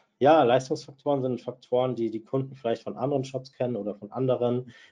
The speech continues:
die aber grad so, ja, die noch nicht so lange da sind. Ähm, zum Beispiel eine Search Recommendations, wenn ich was eingebe, das ist jetzt eine Funktion, die ist nicht sofort mit der Site Search gekommen, sondern die kam halt erst später dazu. Und das sind halt so Faktoren,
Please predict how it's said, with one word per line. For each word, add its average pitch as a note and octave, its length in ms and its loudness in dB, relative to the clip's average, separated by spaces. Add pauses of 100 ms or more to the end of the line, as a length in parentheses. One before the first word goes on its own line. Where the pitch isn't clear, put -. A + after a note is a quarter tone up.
die A2 80 2
aber A#2 140 4
grad A#2+ 340 2
so, A#2 520 4 (580)
ja, G#2+ 240 4
die A2 100 -6
noch A2+ 140 0
nicht C3+ 160 -2
so B2+ 80 -2
lange A#2 220 0
da A#2+ 280 4
sind. A#2+ 380 0
Ähm, G#2 440 -4 (640)
zum A2 140 -2
Beispiel G#2+ 760 4
eine G2 540 -6 (460)
Search B2 480 2
Recommendations, A2 920 0
wenn G#2 120 -2
ich G#2+ 120 -6
was A2 160 -4
eingebe, G#2 420 -2
das G2+ 120 0
ist - 160 -10
jetzt A2 200 -6
eine G#2+ 100 -2
Funktion, B2+ 640 0 (800)
die A2 140 2
ist A2 120 2
nicht A#2+ 120 4
sofort A#2+ 340 2
mit A#2 100 0
der G#2+ 100 2
Site C#3+ 280 2
Search G2+ 300 -4
gekommen, G2+ 300 -8
sondern G2 200 -4
die G2+ 100 -8
kam G#2+ 280 -4
halt G#2 120 -8
erst G2+ 180 -6
später C3 300 0
dazu. G2+ 340 -4
Und G2 80 -6
das G2+ 140 -4
sind A2+ 140 -8
halt A2+ 140 -4
so G#2+ 100 -8
Faktoren, A#2 640 0